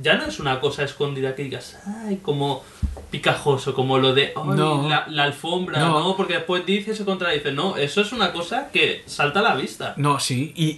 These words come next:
Speaker 2: y lo de, y lo de las cargas. A mí lo que me mató, o sea, yo la primera vez que vi la película, lo que dije, "¿Qué, qué?". Lo de las cargas, de repente, "Vamos a colo-, colocar las cargas". Y yo, "¿Pero pa' qué?". O sea,
Speaker 1: Pa' poner bombas.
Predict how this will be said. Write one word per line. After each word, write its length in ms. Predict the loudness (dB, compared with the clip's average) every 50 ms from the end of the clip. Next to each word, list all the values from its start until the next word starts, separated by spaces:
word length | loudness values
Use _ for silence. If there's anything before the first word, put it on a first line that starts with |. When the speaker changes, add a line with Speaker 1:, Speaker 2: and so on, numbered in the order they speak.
| 0 0
Speaker 2:
y 40 |
lo 140 | 2 2 2
de, 140 | 0 -2 -2 -2
y 60 | -2
lo 100 | -2 -2
de 60 | -2 -4
las 180 | -6 -6 -6 -2
cargas. 440 | 0 2 2 2 0 -4 -6 -8 -4
A 40 | 0
mí 80 | 2 2
lo 120 | 2 2
que 80 | 2 2
me 100 | 0 2
mató, 260 | 0 0 2 2 0 0
o 60 | 0
sea, 160 | 0 0 0
yo 140 | 2 2 2
la 120 | 2 2
primera 300 | 0 0 0 0 2 2
vez 100 | 2 2 4
que 80 | 4
vi 80 | 4 4
la 140 | 4 4 2
película, 320 | 0 0 0 -2 -4 -2
lo 120 | -4 -4 -4
que 80 | -4
dije, 280 | -6 -6 -6 -8 -10 -8
"¿Qué, 180 | -8 -8 -8 -8
qué?". 460 | -8 -4 0 2 2 2 2 -2 -8 -6
Lo 160 | 0 2 2 2
de 80 | 2
las 160 | 0 -2 -4
cargas, 380 | 0 2 2 2 2 -2 -2 -2
de 80 | -2 0
repente, 300 | 0 0 -2 -2 0 2
"Vamos 220 | 2 4 4 4
a 40 | 4
colo-, 180 | 4 4 2 2
colocar 280 | 2 2 2 2 0
las 100 | -2 -2
cargas". 320 | -4 -8 -12 -12 -12 -12 -14
Y 40 | -14
yo, 60 | -12 -10
"¿Pero 140 | -12 -12
pa' 140 | -12 -12 -12
qué?". 220 | -8 -6 -6 -6 -8 -12 -20 -20 -10 -2
O 20 |
sea, 320 | 0 2 2 2 0 -4 -8 -16 -20 -18 -16
Speaker 1:
Pa' 140 | -16 -14
poner 280 | -14 -12 -8 -6 -4 -2
bombas. 440 | 0 0 0 0 -2 -4 -8 -10